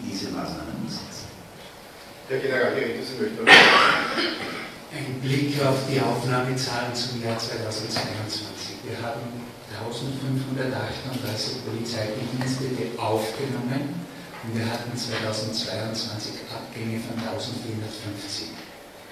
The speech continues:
Speaker 3: Hier ist ein Überhang gegeben. Heuer haben wir bereits zum heutigen Zeitpunkt mehr als tausendeinhundert Neuaufnahmen. Und es hat sich gezeigt, dass die vor wenigen Monaten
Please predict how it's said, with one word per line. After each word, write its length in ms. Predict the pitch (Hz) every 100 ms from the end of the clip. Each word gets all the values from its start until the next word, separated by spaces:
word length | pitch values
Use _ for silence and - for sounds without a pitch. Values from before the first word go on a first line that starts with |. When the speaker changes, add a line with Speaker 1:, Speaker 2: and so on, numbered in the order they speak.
| -
Speaker 3:
Hier 160 | 113
ist 160 | 110 -
ein 320 | 120 117 120 131
Überhang 400 | - 117 - -
gegeben. 480 | - - - - - - - - -
Heuer 480 | 113 117 117 123 - -
haben 240 | 110 113 110
wir 160 | 113 113 113
bereits 720 | 110 110 110 113 - - - -
zum 160 | 104 98
heutigen 400 | 101 - - 123
Zeitpunkt 640 | 117 107 110 110 113 113 - - - -
mehr 160 | 110 107
als 240 | 104 -
tausendeinhundert 1200 | 113 - 107 131 135 131 117 120 127 127 135 131
Neuaufnahmen. 880 | 113 110 117 120 120 117 - - - -
Und 380 | - - - 120
es 100 | -
hat 140 | 113
sich 140 | - 127 131
gezeigt, 640 | - - - - - -
dass 320 | 131 117 120
die 320 | 120 120 120 117 -
vor 160 | 123 120
wenigen 400 | - 147 135 127
Monaten 400 | 127 131 113